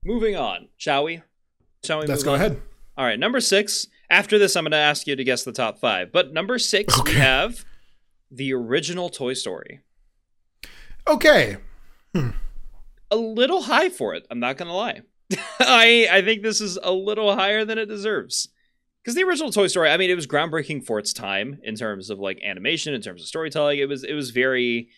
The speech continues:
Speaker 1: surprising and interesting.
Speaker 2: Mm-hmm.
Speaker 1: I don't think it was that good of a movie. <laughs>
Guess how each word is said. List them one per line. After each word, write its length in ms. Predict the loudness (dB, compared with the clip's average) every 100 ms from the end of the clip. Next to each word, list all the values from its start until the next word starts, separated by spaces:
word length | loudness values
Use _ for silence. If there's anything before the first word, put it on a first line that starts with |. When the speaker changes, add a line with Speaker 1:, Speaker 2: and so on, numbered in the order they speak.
| _ _
Speaker 1:
surprising 640 | -6 -2 2 2 2 -4
and 100 | -4
interesting. 540 | -8 -10 -8 -8 -8 -14 _ _ _ _ _ _ 0
Speaker 2:
Mm-hmm. 240 | 0 0 -4 -20 -20 _ _ _ _ _ _ _ _ -4
Speaker 1:
I 60 |
don't 300 | -2 -2 -4 -10 _ -16
think 220 | -12 -10
it 60 | -10
was 320 | -10 -10 -12 _ _ _ _
that 280 | -2 -2 -4
good 160 | -10
of 140 | -8 -8
a 80 |
movie. 720 | -8 -10 -10 -10 -6 2 2 2 -14 -20 -20 _ _ -10
<laughs> 480 | -8 -6 -4 -4